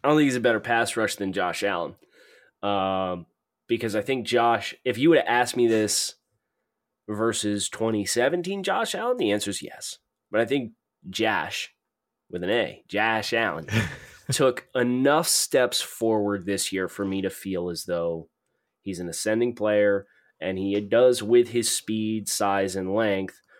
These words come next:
Speaker 1: offer enough that he really can put a lot of offensive tackles in a bind as is. So I'm selling the take, but it's, it's closer than you might think. Any, any chirp there?
Speaker 2: Um,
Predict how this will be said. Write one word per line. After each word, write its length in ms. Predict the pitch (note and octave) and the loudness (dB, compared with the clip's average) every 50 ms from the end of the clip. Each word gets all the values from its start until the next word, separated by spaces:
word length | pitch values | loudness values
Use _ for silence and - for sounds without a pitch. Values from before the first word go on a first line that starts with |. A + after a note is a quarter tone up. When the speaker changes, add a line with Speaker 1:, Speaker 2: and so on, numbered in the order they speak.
| _ _ _ _ - | _ _ _ _ 0
Speaker 1:
offer 340 | G#2 G#2+ G#2 - - G2 | 0 0 0 0 -4 -4
enough 300 | G2+ G2 G2 F#2+ F#2 - | -2 0 -2 -2 -2 -4
that 100 | - F#2 | -6 -8
he 60 | F#2 F2+ | -8 -6
really 320 | E2+ F#2+ F#2+ F#2 F#2+ F#2 | -6 -6 -4 -4 -4 -6
can 160 | - F2+ E2+ | -8 -10 -10
put 160 | - F#2+ F2 | -8 -6 -4
a 40 | E2+ | -2
lot 220 | E2+ E2+ E2+ F2 F2 | -2 -2 -2 -2 -4
of 100 | E2 E2 | -4 -4
offensive 460 | E2 E2+ - - F2 E2 - D#2+ - | -6 -6 -6 -8 -10 -10 -10 -12 -8
tackles 380 | - F#2 F2 E2 E2 E2+ D#2+ | -8 -6 -6 -6 -8 -10 -10
in 80 | F2 D#2 | -10 -10
a 40 | D2 | -10
bind 360 | - - D2 C#2 C2 A1+ - | -10 -12 -12 -12 -14 -14 -16
as 180 | G#1+ A1+ - - | -16 -18 -18 -20
is. 300 | - - _ - - _ _ _ _ _ _ _ _ _ _ _ _ _ _ _ _ _ _ _ _ _ _ _ _ _ | -20 -20 _ -20 -20 _ _ _ _ _ _ _ _ _ _ _ _ _ _ _ _ _ _ _ _ _ _ _ _ _
So 160 | - - A2+ | -2 0 0
I'm 80 | A2+ | 2
selling 380 | A#2 - C3+ B2 A#2+ A2 G#2 G2 | 2 4 4 4 4 4 2 -2
the 60 | F#2 | -4
take, 340 | - - G#2+ F#2 E2+ E2+ - | -4 -2 -2 -2 -4 -4 -8
but 120 | - F2 | -8 -8
it's, 300 | E2 E2 - - - - - _ _ - | -8 -6 -4 -4 -6 -6 -10 _ _ -10
it's 200 | A2 G#2 - - | -10 -10 -10 -8
closer 340 | - B2+ A#2 G#2+ - - | -4 -4 -2 -2 -4 -8
than 100 | G2 F2+ | -8 -8
you 80 | E2+ D#2 | -8 -10
might 180 | D#2 C#2+ - _ | -12 -14 -16 _
think. 180 | - - - _ _ _ _ _ _ _ _ _ _ _ _ _ _ _ _ _ _ _ _ _ _ _ _ _ _ _ _ - | -20 -20 -20 _ _ _ _ _ _ _ _ _ _ _ _ _ _ _ _ _ _ _ _ _ _ _ _ _ _ _ _ -10
Any, 300 | G2 F#2 F2+ F2 E2+ - _ _ _ _ _ _ _ _ _ _ _ - - - | -8 -6 -6 -8 -10 -14 _ _ _ _ _ _ _ _ _ _ _ -20 -18 -16
any 240 | F#2 F2+ F2 F2 D#2 - _ _ _ _ | -16 -14 -14 -16 -18 -20 _ _ _ _
chirp 180 | - - A2 A#2+ | -6 -2 0 4
there? 80 | C3+ | 4
Speaker 2:
Um, 440 | C#3+ D#3 D#3 D3+ D3 C#3 B2+ B2 | 6 6 8 8 6 4 2 -2